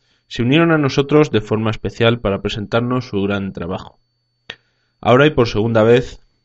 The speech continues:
el equipo y yo hemos decidido realizar otro parón. Un parón que no será para coger vacaciones. Por el momento, suspenderemos la revista del Mundo Sobrenatural, pero por una causa justificada. Una causa que por el momento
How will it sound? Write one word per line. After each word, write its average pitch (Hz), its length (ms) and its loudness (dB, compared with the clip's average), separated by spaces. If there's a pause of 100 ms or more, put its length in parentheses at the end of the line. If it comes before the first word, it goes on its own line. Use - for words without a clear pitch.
(120)
el 107 120 -2
equipo 160 320 2
y 143 60 4
yo 156 180 4
hemos 139 240 -2
decidido 110 420 0
realizar 110 720 0
otro 101 300 -2
parón. 98 340 -2 (720)
Un 131 120 -4
parón 156 320 4
que 120 120 0
no 131 120 4
será 131 300 4
para 104 180 0
coger 98 260 -4
vacaciones. 92 840 -6 (680)
Por 104 120 0
el 107 80 2
momento, 151 680 2 (160)
suspenderemos 117 840 -2
la 107 160 -2
revista 117 500 0
del 101 160 0
Mundo 107 300 0
Sobrenatural, 104 720 0 (580)
pero 123 220 4
por 143 100 6
una 175 200 4
causa 170 340 2
justificada. - 720 -8 (720)
Una 165 180 4
causa 160 540 4 (280)
que 104 120 -8
por 98 100 0
el 101 60 2
momento 170 580 0